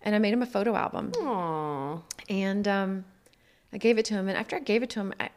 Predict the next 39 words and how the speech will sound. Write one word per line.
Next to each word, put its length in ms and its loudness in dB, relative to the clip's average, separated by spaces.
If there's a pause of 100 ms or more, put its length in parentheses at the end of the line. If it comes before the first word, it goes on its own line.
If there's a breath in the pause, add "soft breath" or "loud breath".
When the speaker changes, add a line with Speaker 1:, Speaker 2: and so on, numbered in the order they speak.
Speaker 1:
I 60 -8
mean, 160 -4
he 100 -4
didn't, 400 -4 (1080 soft breath)
he 100 -20
was 80 -12
an 80 0
emotional 380 2
guy. 240 0
He 80 -4
kinda 200 2
just 180 4
Speaker 2:
Uh-huh. 40 -2
Speaker 1:
put 120 -2
it 60 0
aside. 460 -2
And 60 -4
I, 160 -4
and 200 -4 (360 loud breath)
for 80 -6
a 20 -4
long 220 0
time, 200 -6
I 60 0
thought, 240 -6
"Oh, 120 0
gosh, 240 -6
that 120 -2
was 140 -6
cheesy. 340 -6
That 140 -6
was 100 -4
stupid." 400 -4
He, 300 -6 (580 soft breath)
he, 400 -10
he 320 -6
didn't 200 2
like 280 2
it. 340 4